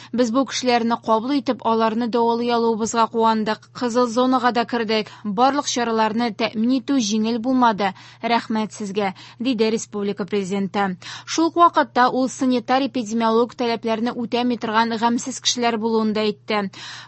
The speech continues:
"Таләпләрне үтәмиләр, ә табибларга йөкләнеш бик зур һәм шул кадәр ашыгыч ярдәм бригадалары да юк. Ә бит кешеләр үз-үзләрен кайгыртырга тиеш",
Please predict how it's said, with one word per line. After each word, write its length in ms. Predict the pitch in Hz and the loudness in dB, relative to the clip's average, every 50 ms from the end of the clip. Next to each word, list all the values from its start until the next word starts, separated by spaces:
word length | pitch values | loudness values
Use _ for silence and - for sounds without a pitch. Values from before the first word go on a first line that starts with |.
| - - | -2 2
"Таләпләрне 640 | 269 269 277 269 - 277 277 269 254 262 262 247 | 4 4 4 4 4 4 2 4 4 4 2 2
үтәмиләр, 640 | 254 240 - - 277 294 294 294 277 262 247 233 - | 0 -2 2 2 4 4 4 4 4 4 2 2 0
ә 140 | - 233 233 | -2 -2 -2
табибларга 560 | 233 247 240 233 214 220 240 233 240 233 262 269 | 0 -2 -2 -2 -4 -2 0 0 2 2 2 2
йөкләнеш 540 | 262 233 208 240 233 233 233 240 202 214 202 | 2 0 0 -2 0 0 0 0 -2 -4 -4
бик 240 | 202 254 226 220 214 | -2 -2 -2 -2 -4
зур 320 | 196 226 269 277 254 226 - - | -4 0 0 0 0 -2 -2 0
һәм 220 | 226 226 220 208 | 0 0 0 -2
шул 240 | - - 277 294 285 | -2 -2 -4 -4 0
кадәр 340 | - 277 254 226 254 247 - | 0 0 2 2 0 0 0
ашыгыч 520 | 233 233 233 - 220 220 254 254 - - 240 | -2 -2 -2 -4 -4 -4 -4 -4 0 -2 -2
ярдәм 300 | 226 214 214 226 233 220 | -2 0 0 0 0 0
бригадалары 580 | 226 226 196 226 226 220 208 220 214 214 214 208 | -2 -2 2 2 0 2 2 0 0 0 0 0
да 140 | 214 214 208 | 0 0 2
юк. 240 | 208 202 196 - - - - - - | 2 0 -2 -4 -14 -18 -18 -18 -4
Ә 160 | - - 240 | 0 2 2
бит 240 | 208 226 226 - - | 2 2 -2 -4 -4
кешеләр 460 | - - - 233 240 262 285 254 - - | -6 -4 -2 2 4 4 4 4 0 -2
үз-үзләрен 720 | - 254 254 247 233 214 220 208 208 202 208 214 208 - | -2 -2 -2 -2 -2 0 0 0 2 2 2 0 -2 -2
кайгыртырга 680 | - 233 226 226 214 226 226 226 - 254 254 226 226 214 | -2 -2 0 0 0 0 -2 -2 -2 -2 2 2 2 2
тиеш", 400 | - - 208 202 196 202 - - | 2 -2 -2 -2 0 -2 -2 -4